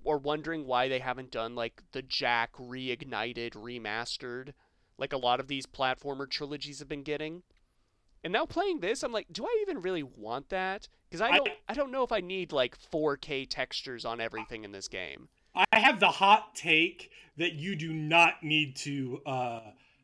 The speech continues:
Speaker 2: remake Blue Point style or any style.
Speaker 1: Mm-hmm.
Speaker 2: You don't need to remake P S two era games. Anything P S two era and beyond is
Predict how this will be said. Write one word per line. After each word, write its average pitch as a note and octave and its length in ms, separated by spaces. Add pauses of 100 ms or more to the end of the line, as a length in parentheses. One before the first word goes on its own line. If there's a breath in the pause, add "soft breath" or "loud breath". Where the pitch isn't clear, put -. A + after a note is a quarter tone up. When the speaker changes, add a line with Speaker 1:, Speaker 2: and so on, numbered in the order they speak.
(160 soft breath)
Speaker 2:
remake E3 1040 (480)
Blue D#3 260
Point E3 340
style C#3+ 680 (140)
or D3 200
any E3 260
style. A#2 640
Speaker 1:
Mm-hmm. C3+ 320
Speaker 2:
You E3+ 120
don't F#3+ 160
need E3 180
to F3+ 140
remake C3+ 760
P - 180
S B2 160
two C3+ 300
era A#2+ 260
games. - 340
Anything A#3+ 460
P A3 160
S G3 100
two G#3 180
era E3+ 260
and D3+ 220
beyond C3+ 500 (500 loud breath)
is - 320